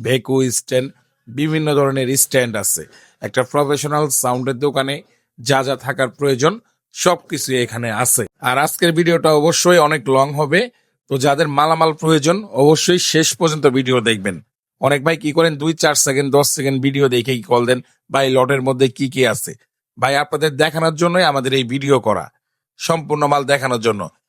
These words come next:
এখন আপনারা না দেখা যদি কল দেন, এটা খুবই দুঃখজনক বিষয়। বিভিন্ন ধরনের সেটগুলা পেয়ে যাবেন, আমি পর্যায়ক্রমে দেখাবো। আর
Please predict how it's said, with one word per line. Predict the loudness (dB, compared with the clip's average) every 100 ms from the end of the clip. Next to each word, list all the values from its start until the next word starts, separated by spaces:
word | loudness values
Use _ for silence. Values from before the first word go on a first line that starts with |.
| -6
এখন | 0 0
আপনারা | 0 0 0
না | 2 0
দেখা | 0 -2 -2
যদি | -4 -2
কল | 2 2
দেন, | 0 -2
এটা | -4 -2 -2
খুবই | -2 -4
দুঃখজনক | -4 -4 -2 -2 -2 -4
বিষয়। | -6 -6 -8 _ _ _
বিভিন্ন | -2 2 4 4
ধরনের | 4 4 0
সেটগুলা | -2 0 0 2 0 0
পেয়ে | 2 0
যাবেন, | 2 0 -2 -6 _ _ _ -4
আমি | -2
পর্যায়ক্রমে | 0 0 2 2 0 0 0
দেখাবো। | 0 0 -4 -6 -14 _ _ _
আর | -2 0 2 0